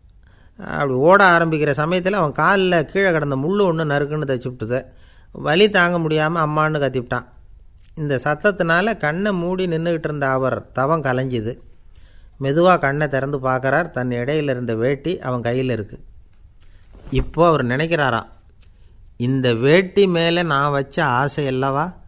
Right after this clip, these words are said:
அவனை வந்து திருடன் ஆக்கிவிட்டுது," அப்படின்னு நினைச்சாராம். இது எப்பேற்பட்ட மனநிலைங்கிறத கொஞ்சம் யோசிச்சு பாருங்க. தான் ஒரு பொருள் மேல வைத்த பற்று இன்னொரு மனிதன்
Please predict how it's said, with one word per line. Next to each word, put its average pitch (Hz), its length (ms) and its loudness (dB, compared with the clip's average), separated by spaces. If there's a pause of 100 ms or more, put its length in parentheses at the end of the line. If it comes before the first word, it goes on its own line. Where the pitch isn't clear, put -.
(100)
அவனை 131 320 -2
வந்து 131 220 -4
திருடன் 131 320 -4
ஆக்கிவிட்டுது," 101 640 -6 (540)
அப்படின்னு 127 340 -2
நினைச்சாராம். 104 420 -6 (1080)
இது 127 280 0
எப்பேற்பட்ட 165 520 0
மனநிலைங்கிறத 139 800 -2
கொஞ்சம் 131 220 -4
யோசிச்சு 127 300 -2
பாருங்க. 107 340 -6 (920)
தான் 131 320 -2
ஒரு 127 280 -2
பொருள் 139 300 0
மேல 160 340 0
வைத்த 131 360 0
பற்று 117 680 -4
இன்னொரு 180 440 0
மனிதன் 151 540 -2